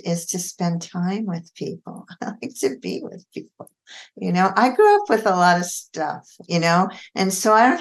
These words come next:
have any confusion about, I know things are not love. <laughs> I know that. But what I always longed for as a child and what makes me feel the most love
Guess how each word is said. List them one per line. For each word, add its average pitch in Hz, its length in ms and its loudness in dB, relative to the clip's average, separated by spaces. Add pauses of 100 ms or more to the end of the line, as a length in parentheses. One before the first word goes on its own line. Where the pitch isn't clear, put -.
have 311 200 2
any 208 260 0
confusion 180 760 -4
about, 147 440 0
I 185 140 2
know 175 240 0 (280)
things 151 360 -8
are 156 100 -8
not 147 300 -12
love. - 420 -6
<laughs> - 20 -8
I - 360 0 (100)
know 170 180 0
that. 151 280 -2 (320)
But - 180 4
what 208 140 4
I 220 80 6
always 254 260 4
longed 196 340 -2
for 208 140 -2
as 202 160 0
a 202 80 -10
child 185 540 0
and 180 100 -4
what 185 220 -2
makes 180 480 -4
me 196 160 0
feel 185 260 -2
the 190 100 0
most 175 320 -2
love 175 340 2